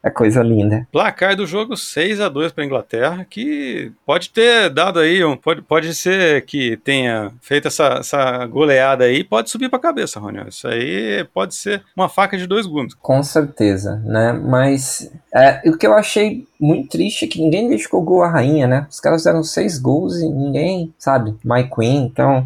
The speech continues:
Speaker 2: Como, como
Speaker 1: acho
Speaker 2: que dedica pra rainha, Rony? Qual, qual gest-, como ele tem que se gesticular em campo, fazer sua comemoração pra comemorar aí,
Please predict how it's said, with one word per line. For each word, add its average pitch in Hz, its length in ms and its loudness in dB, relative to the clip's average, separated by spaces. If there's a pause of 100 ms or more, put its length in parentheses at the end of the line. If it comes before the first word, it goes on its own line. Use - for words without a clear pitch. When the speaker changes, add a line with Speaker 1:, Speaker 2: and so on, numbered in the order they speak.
(120)
Speaker 2:
Como, 226 240 0
como 233 240 2
Speaker 1:
acho 208 100 -2
Speaker 2:
que 165 460 4
dedica 131 560 0
pra 123 260 0
rainha, 110 340 -4
Rony? 107 280 -6
Qual, 160 200 -6
qual 175 360 0
gest-, 135 340 -6
como 214 220 -2
ele 196 120 -2
tem 196 180 -4
que 190 100 -12
se 165 160 -8
gesticular 151 640 -2
em 127 40 -6
campo, 147 340 -4
fazer 143 280 -4
sua 139 160 -4
comemoração 151 720 0
pra 185 420 -4
comemorar 175 420 -6
aí, 139 180 -4